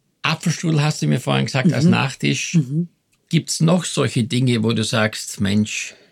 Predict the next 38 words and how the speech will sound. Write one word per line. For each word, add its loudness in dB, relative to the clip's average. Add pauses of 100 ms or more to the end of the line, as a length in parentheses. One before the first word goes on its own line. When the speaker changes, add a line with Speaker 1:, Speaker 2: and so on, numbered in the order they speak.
(680)
Speaker 1:
kommt 2
eigentlich -2
in 0
meinem 4
Leben 0
viel -2
zu -4
kurz, -2
auch -8
das, -2
was -4
du -6
aus -8
deiner 0
schwäbischen -2
Heimat 0
von -4
damals -2
noch -4 (140)
gespeichert -6
hast?" -8 (200)
Speaker 2:
Mm, 8 (160)
also 6
ich 0
meine, 10
die, 4 (180)
der 4
klassische 4
Moment, 8
in, 4
so 0
mit 0
so 0
einem 0
Spätzlesbrett -2
Spätzle -4
zu -2
machen, 2